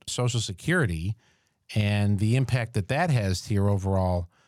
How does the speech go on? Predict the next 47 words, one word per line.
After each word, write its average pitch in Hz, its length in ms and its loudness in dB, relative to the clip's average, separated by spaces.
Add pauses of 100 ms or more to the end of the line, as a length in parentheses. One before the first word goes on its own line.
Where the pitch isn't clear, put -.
(220)
financial 110 500 0
health 104 260 0
and 104 100 2
well-being 95 600 2
and 95 320 0
financial 92 400 -2
sobriety. 80 560 -6
These 180 200 0
are 160 100 0
critical 180 440 -2
topics 147 560 -4
that, 113 280 -2 (200)
uh, 107 160 2
you 110 140 2
know, 117 60 4
we've 113 180 4
always 127 380 2 (380)
made 165 160 0
a 165 40 0
little 202 260 4
fun 180 280 2
of 170 80 4
the 151 80 0
fact 151 320 -2
that 139 140 -2
this 143 140 0
show 139 300 0
isn't 135 240 4
necessarily 127 640 0
a 107 60 4
show 123 240 2
about 117 260 0
money, 127 400 2 (460)
and 117 100 4
it's 107 120 0
about 110 260 0
the 110 80 0
three 135 240 0
most 123 260 2
critical 123 340 0
relationships 117 720 0
that 120 80 2
you 113 140 2
have 117 220 2
in 127 80 2
your 123 120 4
life, 131 360 0